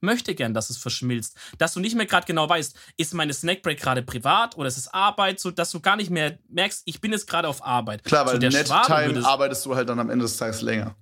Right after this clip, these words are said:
Speaker 1: Was arbeitest du? Genau, so. Und der Schwabe in mir sagt halt, „Ich gehe da auf die Arbeit, da fange ich an zu arbeiten, mach das auch konzentriert, schnack auch nicht groß mit Kollegen rum,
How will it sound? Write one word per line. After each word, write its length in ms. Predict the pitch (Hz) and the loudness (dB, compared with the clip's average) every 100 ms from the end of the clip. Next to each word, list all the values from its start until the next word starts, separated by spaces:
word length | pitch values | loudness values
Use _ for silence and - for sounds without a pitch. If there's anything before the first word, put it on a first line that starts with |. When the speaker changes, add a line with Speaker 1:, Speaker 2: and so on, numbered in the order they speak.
| _ _ _ _ | _ _ _ _
Speaker 1:
Was 260 | 120 117 - | -2 -2 -4
arbeitest 440 | 113 110 117 123 | -6 -4 -6 -6
du? 40 | 151 | -2
Genau, 340 | 131 165 104 | 2 2 0
so. 300 | 120 117 101 _ _ _ - _ | -4 -6 -8 _ _ _ -20 _
Und 200 | 147 131 139 | -2 0 0
der 80 | |
Schwabe 400 | 127 156 190 240 143 | 0 2 2 2 0
in 80 | 131 | 0
mir 140 | 127 | 0
sagt 240 | 131 123 | -2 0
halt, 260 | 143 190 - _ _ - | 0 0 -4 _ _ -8
„Ich 200 | 139 - | -8 -2
gehe 180 | 143 | -2
da 180 | 127 156 | 2 2
auf 200 | - 220 | 2 -2
die 140 | - 175 | -8 -2
Arbeit, 540 | 175 165 139 170 - - | 0 2 2 0 -4 -4
da 120 | 175 | -4
fange 220 | 156 185 | 0 -2
ich 100 | 160 | -2
an 100 | 180 | -6
zu 120 | 160 165 | -2 2
arbeiten, 480 | 185 156 139 147 | 2 2 0 0
mach 140 | 165 196 | -2 0
das 180 | 170 160 | -2 -8
auch 100 | 147 | -6
konzentriert, 600 | 160 139 131 175 196 196 - _ | -6 -4 -6 -2 -2 -4 -14 _
schnack 380 | - 175 208 247 | -6 0 -2 -2
auch 80 | 160 | -4
nicht 140 | 180 | -4
groß 200 | - 175 | -4 -6
mit 140 | 151 - | -6 -8
Kollegen 420 | 127 120 214 208 | -4 -2 -2 -4
rum, 420 | 131 120 135 - | -4 -2 -2 -4